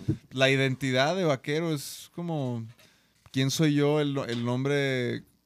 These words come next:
Speaker 2: como, como, como que siempre, siempre nos han juzgado por lo que ven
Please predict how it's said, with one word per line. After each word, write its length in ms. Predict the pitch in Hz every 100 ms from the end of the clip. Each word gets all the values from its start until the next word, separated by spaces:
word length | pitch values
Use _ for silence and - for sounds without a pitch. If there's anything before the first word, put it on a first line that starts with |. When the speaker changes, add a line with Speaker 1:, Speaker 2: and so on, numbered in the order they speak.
| -
Speaker 2:
como, 540 | 123 117 117 113 -
como, 680 | - 120 113 113 113 113 113 - - - _ _ -
como 240 | 127 135
que 120 | 135
siempre, 1040 | 123 143 143 165 170 165 160 151 139 127 123 _ _ _
siempre 380 | - 139 147 175
nos 160 | 160 156
han 200 | 156 156
juzgado 840 | - 165 151 151 151 156 160 156 _ _ _ _ _ _ _ _
por 200 | 117 117
lo 140 | 117
que 100 | 113 120
ven 300 | 123 135